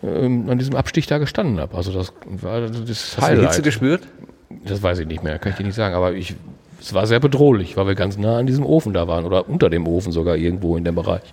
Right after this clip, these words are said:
Speaker 2: Kann sich das
Speaker 1: Aber das
Speaker 2: vorstellen,
Speaker 1: ist
Speaker 2: ne? Dreihundert Tonnen, äh,
Speaker 1: Ja.
Speaker 2: tausendfünfhundert Grad heißes ähm, irgend so eine Masse, die vor sich hin blubbert.
Speaker 1: Die
Speaker 2: Das muss
Speaker 1: blubbert.
Speaker 2: ja auch erstmal gehalten werden. Ich, ich finde, wenn ich mir das so in den Dimensionen jetzt heute vorstelle,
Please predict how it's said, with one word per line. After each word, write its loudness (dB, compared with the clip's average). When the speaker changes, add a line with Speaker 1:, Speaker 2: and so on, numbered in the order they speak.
Speaker 2:
Kann -6
sich -8
das -8
Speaker 1:
Aber 0
das -2
Speaker 2:
vorstellen, 0
Speaker 1:
ist -2
Speaker 2:
ne? 0
Dreihundert -2
Tonnen, 0
äh, 2
Speaker 1:
Ja. -2
Speaker 2:
tausendfünfhundert 0
Grad -2
heißes -2
ähm, -2
irgend 2
so -2
eine 4
Masse, 2
die 2
vor -2
sich -6
hin 0
blubbert. 0
Speaker 1:
Die -4
Speaker 2:
Das 2
muss 6
Speaker 1:
blubbert. 2
Speaker 2:
ja 4
auch 0
erstmal -4
gehalten -2
werden. -4
Ich, 0
ich 0
finde, 2
wenn 4
ich 2
mir 2
das 4
so 2
in 2
den 0
Dimensionen 0
jetzt 0
heute 2
vorstelle, 0